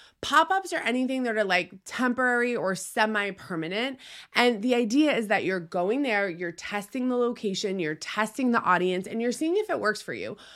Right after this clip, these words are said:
Not every pop-up is going to be good, and not all pop-ups are created equal, okay? I have done pop-up events that I've made thousands of dollars at, and I've done pop-up events where I've made, like, a hundred dollars.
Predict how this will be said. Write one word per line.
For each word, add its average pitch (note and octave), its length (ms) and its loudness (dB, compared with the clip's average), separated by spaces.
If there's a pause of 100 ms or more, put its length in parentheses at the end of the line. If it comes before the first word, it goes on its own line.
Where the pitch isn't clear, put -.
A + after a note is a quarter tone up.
(180)
Not B3 420 10
every B3+ 400 2
pop-up B3 560 0
is A3 100 -4
going A#3+ 320 0
to B3+ 120 -4
be A3+ 120 -4
good, A3+ 320 4
and G#3+ 220 2
not C4 240 8
all D4 180 6
pop-ups C4 460 -2
are F#3+ 160 -4
created F#3+ 600 -2
equal, D3 400 -6
okay? G3+ 300 0 (260)
I B3 180 10
have A4+ 200 2
done E4+ 180 4
pop-up A3 320 4
events A#3 380 2
that F#3+ 180 2
I've F3 280 4
made F3 400 0
thousands F#3 480 6
of D3+ 80 -4
dollars D3 400 -2
at, A3+ 280 8 (320)
and A3 140 6
I've A#3+ 160 6
done C4+ 380 2
pop-up C4 280 4
events C#4+ 360 0
where C4 100 2
I've A#3+ 220 2
made, B3 220 0
like, A#3 160 -2
a B3 60 4
hundred G3+ 360 0
dollars. D#2 480 -6